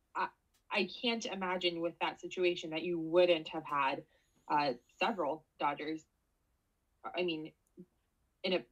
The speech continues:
place to test positive, certainly at least in a place to get extra testing and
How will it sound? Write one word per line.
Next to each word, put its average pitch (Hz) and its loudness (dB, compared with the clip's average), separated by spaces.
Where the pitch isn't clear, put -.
place 160 0
to 175 -6
test - -8
positive, 240 2
certainly 208 -2
at 175 -4
least 185 -4
in 175 -4
a 170 -6
place 165 0
to 175 -8
get 165 0
extra 160 -4
testing 180 -4
and 160 -6